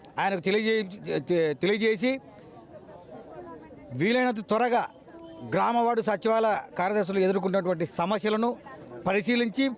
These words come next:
పరిష్కరించాలని చెప్పేసి సవినీయంగా కోరుకుంటున్నాము.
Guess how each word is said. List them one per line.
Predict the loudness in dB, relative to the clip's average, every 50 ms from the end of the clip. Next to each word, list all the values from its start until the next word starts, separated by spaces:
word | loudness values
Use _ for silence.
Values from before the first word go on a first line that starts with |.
| -2
పరిష్కరించాలని | -2 0 0 0 0 0 0 2 2 2 2 2 2 2 0
చెప్పేసి | 0 2 2 0 2 2 0 0 0 -2 -6 -16 -18 -16 -16 -14 -2
సవినీయంగా | 0 0 2 4 2 2 2 2 2 2 0 0 -4 -10 -20 -20 -20 -14 -2 0
కోరుకుంటున్నాము. | 2 2 2 2 0 0 0 0 0 -2 -2 -6